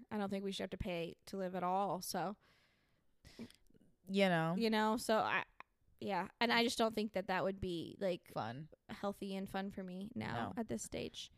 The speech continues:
Speaker 2: Especially as
Speaker 1: But
Speaker 2: an
Speaker 1: at one
Speaker 2: artist,
Speaker 1: point in
Speaker 2: I
Speaker 1: life, I really thought that, that I, that's how I would end up there. Not permanently, but, uh,
Speaker 2: But
Speaker 1: for
Speaker 2: at some
Speaker 1: least,
Speaker 2: point,
Speaker 1: yeah,
Speaker 2: yeah.
Speaker 1: I really did.
Speaker 2: I wanted to go to N Y U so bad.
Speaker 1: For undergrad or?
Speaker 2: Undergrad.
Speaker 1: Ugh, yeah.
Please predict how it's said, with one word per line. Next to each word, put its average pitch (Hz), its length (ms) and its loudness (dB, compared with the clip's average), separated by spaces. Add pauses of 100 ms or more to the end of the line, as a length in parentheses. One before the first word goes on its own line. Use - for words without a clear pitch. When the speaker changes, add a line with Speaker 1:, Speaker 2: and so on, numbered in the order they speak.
Speaker 2:
Especially 175 480 4
as 156 80 2
Speaker 1:
But 247 100 4
Speaker 2:
an 277 60 12
Speaker 1:
at 285 100 12
one 302 80 12
Speaker 2:
artist, 359 140 8
Speaker 1:
point 440 120 6
in 359 80 6
Speaker 2:
I 277 40 8
Speaker 1:
life, 277 120 6
I 262 80 8
really 240 240 6
thought 220 240 4
that, 196 120 0
that 190 260 2
I, 190 180 4
that's 185 220 -2
how 190 260 -4
I 208 100 2
would 196 120 4
end 196 160 2
up 190 100 -2
there. 202 120 2
Not 226 220 2
permanently, 175 540 -4
but, 165 140 -2
uh, 104 80 -2
Speaker 2:
But 175 180 2
Speaker 1:
for 208 80 -6
Speaker 2:
at 185 140 8
some 190 120 4
Speaker 1:
least, 170 80 -2
Speaker 2:
point, 160 280 2
Speaker 1:
yeah, 208 120 0
Speaker 2:
yeah. - 80 2
Speaker 1:
I - 20 4
really 196 180 0
did. 196 260 -4 (140)
Speaker 2:
I 196 60 2
wanted 254 180 2
to 226 60 4
go 202 80 6
to 185 100 4
N 170 100 0
Y 165 100 0
U 160 140 -2
so 147 300 0
bad. 147 400 2 (1000)
Speaker 1:
For 208 120 -2
undergrad 254 480 0
or? 185 320 0 (320)
Speaker 2:
Undergrad. 139 800 4
Speaker 1:
Ugh, 196 140 0 (300)
yeah. 208 200 -4